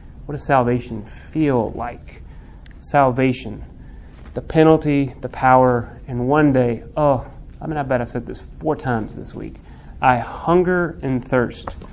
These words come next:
for the day to come. Come, Lord Jesus, when there'll be no more crying, no more tears, no more hunger, uh, when the presence of sin will be removed as far as the east is from the west.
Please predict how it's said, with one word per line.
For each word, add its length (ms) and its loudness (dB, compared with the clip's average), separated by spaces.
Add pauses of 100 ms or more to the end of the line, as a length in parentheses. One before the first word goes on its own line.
(440)
for 80 -14
the 120 -2
day 520 0 (160)
to 80 -8
come. 400 -10
Come, 340 2
Lord 220 2
Jesus, 480 -6 (460)
when 120 0
there'll 140 0
be 80 2
no 180 4
more 180 2
crying, 520 0
no 120 -2
more 220 0
tears, 720 -8
no 240 0
more 220 2
hunger, 480 -8 (520)
uh, 420 -4 (540)
when 220 -4 (240)
the 120 -4
presence 720 2
of 100 -4
sin 480 -10 (720)
will 80 -2
be 140 2
removed 400 0
as 120 -8
far 220 4
as 140 -2
the 200 -8
east 300 -4
is 160 -4
from 240 -10
the 80 -8
west. 440 -10